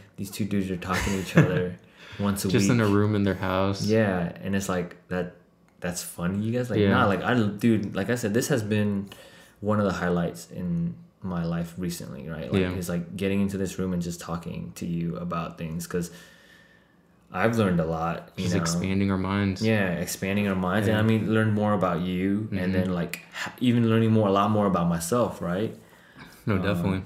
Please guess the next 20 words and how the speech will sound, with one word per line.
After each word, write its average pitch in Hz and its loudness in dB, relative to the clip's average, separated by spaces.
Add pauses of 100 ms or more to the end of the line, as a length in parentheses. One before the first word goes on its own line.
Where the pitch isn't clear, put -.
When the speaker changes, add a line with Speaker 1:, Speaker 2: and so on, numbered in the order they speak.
Speaker 1:
so - -6
that's 110 0
been, 107 0
like, 85 -2
a 92 -2
big 90 0
joy 90 4
for 87 -4
me. 87 0 (400)
Um, 87 0
another 95 0
one 92 0
being 90 -2
is, 87 -2
like, 85 -2
seeing 90 -2 (180)
my 87 -6
wife, 170 -2
um, 82 -8
learning 90 -2